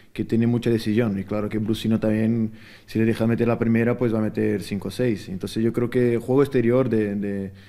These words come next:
de Zaragoza es de donde, donde crean los puntos, ¿no? Aunque el último partido... Eh, Rado ha, ha anotado muchos puntos, pero yo creo que todo viene de, de, de, de su juego exterior.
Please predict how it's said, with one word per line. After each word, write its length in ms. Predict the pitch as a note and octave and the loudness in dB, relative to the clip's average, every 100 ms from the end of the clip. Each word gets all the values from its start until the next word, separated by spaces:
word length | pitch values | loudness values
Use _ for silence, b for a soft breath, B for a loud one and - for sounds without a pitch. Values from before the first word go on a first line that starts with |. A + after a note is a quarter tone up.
| B B | B B
de 100 | G2+ | -4
Zaragoza 480 | G#2+ G#2 A2 A2+ B2+ | -2 0 0 0 0
es 80 | B2 | 0
de 100 | A#2+ | 0
donde, 400 | A#2+ A#2+ A#2 A2 | 2 2 2 2
donde 280 | A2+ A2 | 2 0
crean 200 | - A#2 | 0 -2
los 120 | A2+ A2 | -2 -2
puntos, 360 | B2 A2 G2 | -4 -4 -4
¿no? 140 | G#2 G#2 | -4 -4
Aunque 440 | G#2+ G#2+ G#2 G#2 | -4 -2 0 0
el 100 | G#2+ | 0
último 260 | A2 A2+ A2 | -2 -2 -2
partido... 760 | G#2+ - A#2 A2+ A2 G#2+ G2+ G2+ B B B - | -2 0 2 2 2 0 -4 -10 B B B -8
Eh, 800 | G2+ G#2 G#2 G2+ G2+ G2 G2 F#2+ G2 - - b b b | -4 -2 -2 -2 -4 -4 -4 -6 -10 -20 -20 b b b
Rado 640 | G2+ A2+ A#2+ B2 A#2+ A2+ | 0 2 4 4 4 2
ha, 200 | A2 G#2+ | 0 -2
ha 100 | - | -2
anotado 320 | A2 A2 A2+ A2+ | 0 2 2 2
muchos 260 | A2 G#2+ | 2 -2
puntos, 320 | - B2 C#3 | -2 0 0
pero 140 | - A#2 | 2 2
yo 100 | A2+ | 2
creo 160 | B2 | 2
que 100 | A#2+ | 0
todo 220 | A#2 B2 B2 | 0 2 2
viene 300 | A#2+ B2+ B2 | 2 2 2
de, 240 | A2+ A2 | 2 2
de, 160 | A2 G#2+ | 0 0
de, 140 | G#2+ | -2
de 100 | G#2 | -4
su 120 | G#2 | -6
juego 220 | F#2+ A2 | -4 -2
exterior. 380 | G2+ G2+ G2+ G2 | -2 -4 -4 -4